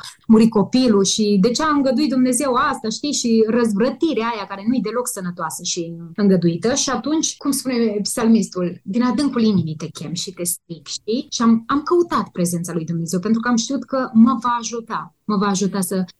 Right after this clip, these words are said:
depășesc cât de cât, mă va ajuta să cresc, mă va ajuta să-i ajut și pe alții. Și Dumnezeu mă va învăța și uite că prin încercarea asta eu am înțeles de ce a trebuit să-mi duc copilul la, la mormânt.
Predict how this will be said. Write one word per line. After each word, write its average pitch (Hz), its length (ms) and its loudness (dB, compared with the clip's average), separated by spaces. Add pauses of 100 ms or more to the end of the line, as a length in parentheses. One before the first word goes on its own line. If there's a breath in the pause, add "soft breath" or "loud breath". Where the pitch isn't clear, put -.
(160)
depășesc 190 640 0
cât 269 120 -2
de 254 100 2
cât, 254 180 -4
mă 220 160 4
va 190 100 0
ajuta 185 320 -2
să 180 160 -6
cresc, 254 440 -2
mă 226 180 6
va 190 120 2
ajuta 247 640 -2
să-i 240 240 0
ajut 220 300 2
și 240 220 0
pe 208 100 -6 (200)
alții. 175 480 -4 (140)
Și - 140 -2
Dumnezeu 196 420 6
mă 247 120 4
va 196 160 0
învăța 190 420 0
și 196 140 -6
uite 220 160 -2
că 226 120 -2
prin 208 300 2
încercarea 226 580 2
asta 233 540 -2 (100)
eu 254 180 0
am 302 120 2
înțeles 330 400 -2
de 349 80 -2
ce 339 120 -6
a 339 60 -2
trebuit 262 280 -2
să-mi 220 160 -2
duc 185 120 -6
copilul 165 520 -8
la, 165 180 -8 (140)
la 175 100 -2
mormânt. 170 560 -6